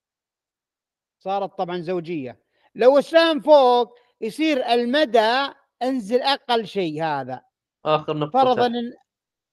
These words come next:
Speaker 1: آخر نقطة تحت مثلًا إنها سالب واحد فرضًا، سالب واحد. يصير واي أو الدالة واي أكبر أو يساوي كم؟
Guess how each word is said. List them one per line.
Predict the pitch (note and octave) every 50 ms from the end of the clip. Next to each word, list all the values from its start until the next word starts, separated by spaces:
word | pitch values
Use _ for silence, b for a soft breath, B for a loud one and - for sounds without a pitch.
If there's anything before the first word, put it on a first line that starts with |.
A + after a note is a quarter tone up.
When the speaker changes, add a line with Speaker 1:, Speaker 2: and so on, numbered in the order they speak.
| _ -
Speaker 1:
آخر | A#3+ C#4 C#4+ G#3+ A3 B3+ A#3+
نقطة | B3 C4 G#3 G3+ G#3+ A#3+
تحت | G3 C4 B3+ A#3 B3 F#3+ G#3+
مثلًا | B3 A#3+ A#3+ B3 B3 B3
إنها | A#3+ A#3 A3 G#3+
سالب | - - A3 G#3 F#3+ E3
واحد | D#3 D3+ C#3 B2 C3 -
فرضًا، | - D3 C3+ B2 A#2 A#2 B2 - _ _ _ _ _
سالب | _ - G3 F3 D#3+ C#3
واحد. | C#3+ C3 - A#2 - _ _ _ _ _ _
يصير | - D3+ - A3+ A3+ G#3 G3+ G3+ - - _ _ _ -
واي | - F#3 G#3 A3 A3+ A#3 A#3+ C4 C4+ C4 - - -
أو | F3+ F#3 F3+ E3+ E3 E3+ F3+
الدالة | F3 D#3 C#3 D#3+ G#3 G3 F3+ E3 D#3+
واي | D#3+ F3 F#3+ G#3 G#3+ A3+ B3 B3
أكبر | A#3 - G3 G3+ - _ D#3+ D#3 E3 D#3+ F#3
أو | F3+ F3+ F3
يساوي | D#3+ - G3+ G#3 G3+ F#3+ F#3 F3+
كم؟ | - - F3+ E3+ E3+ E3 D#3+ D#3+ D#3+